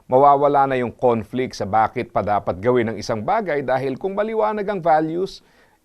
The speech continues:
yan ang magdedetermina ng priorities ng isang pamilya. Ito din ang magdidikta ng direksyon at nais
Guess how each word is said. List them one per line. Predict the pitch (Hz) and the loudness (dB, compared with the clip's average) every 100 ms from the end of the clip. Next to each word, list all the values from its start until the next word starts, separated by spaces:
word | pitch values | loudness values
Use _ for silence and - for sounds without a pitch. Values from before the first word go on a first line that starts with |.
| - | -8
yan | 117 143 165 | -2 0 0
ang | 131 127 | -2 -2
magdedetermina | 120 110 110 117 120 110 113 107 | -2 -2 -2 -2 -2 -2 -4 -4
ng | 104 98 | -6 -4
priorities | 123 120 113 107 101 117 107 | -2 2 0 0 -4 -8 -8
ng | 98 | -14
isang | 87 92 | -14 -14
pamilya. | 82 85 85 87 90 82 _ _ _ _ _ | -12 -14 -14 -14 -16 -18 _ _ _ _ _
Ito | 262 254 | -6 0
din | 196 151 | 4 4
ang | 151 139 | 4 0
magdidikta | 120 135 127 117 | 2 -2 -2 -4
ng | 131 120 | -4 -2
direksyon | 113 113 110 - 113 107 | 0 0 -2 -2 -2 -2
at | - | -2
nais | 120 113 | -2 -2